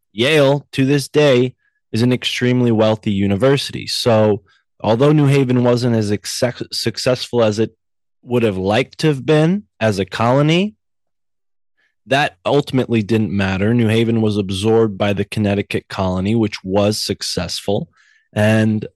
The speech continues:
um, one more thing I should note before we totally leave the subject of the New Haven colony is that the New Haven colony was not limited to the boundaries of what is now considered New Haven.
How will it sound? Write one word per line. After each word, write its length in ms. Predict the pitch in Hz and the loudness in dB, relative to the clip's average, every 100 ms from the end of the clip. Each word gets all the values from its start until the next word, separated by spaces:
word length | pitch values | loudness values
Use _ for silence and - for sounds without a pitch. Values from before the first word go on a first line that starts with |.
| _ | _
um, 420 | 110 110 110 110 - | -2 0 0 -2 -4
one 200 | 123 151 | 0 2
more 200 | 156 123 | 2 2
thing 260 | - 110 101 | 0 -2 0
I 80 | |
should 260 | 101 - 92 | -2 -4 -4
note 220 | 98 104 | -2 -2
before 280 | 107 - 110 | -4 0 0
we 140 | 104 | 0
totally 400 | 95 107 101 101 | 0 0 2 0
leave 320 | 92 101 98 87 | 0 0 0 -2
the 100 | 95 | -4
subject 500 | - 98 101 98 98 | -2 -2 -2 -4 -6
of 120 | 87 | -4
the 80 | 95 | -2
New 160 | 98 | 0
Haven 340 | 98 98 90 92 | 0 0 -2 -4
colony 560 | 92 90 92 104 135 _ _ _ _ _ | -4 -4 -2 -2 -2 _ _ _ _ _
is 140 | 127 113 | -4 -2
that 140 | 135 | -2
the 100 | 139 | 0
New 140 | 139 | 2
Haven 360 | 143 165 147 143 | 4 2 2 -2
colony 460 | 135 156 160 139 127 | -2 0 2 2 2
was 240 | 135 123 | 0 0
not 400 | 147 147 139 - | 0 0 -2 -4
limited 680 | 123 143 165 117 104 107 147 _ _ - | 0 2 2 2 0 -2 -6 _ _ -4
to 360 | 143 135 131 | 2 4 4
the 120 | 123 110 | 2 0
boundaries 640 | 123 131 123 117 120 - | 2 2 2 0 -2 0
of 160 | 113 | -4
what 200 | 104 117 | 0 0
is 160 | 113 107 | 0 -2
now 220 | 113 110 | -2 -2
considered 560 | 104 110 - 98 98 92 - | -2 -6 -2 -2 -2 -4 -6
New 140 | 120 | 0
Haven. 400 | 131 185 208 82 | 2 0 -2 -6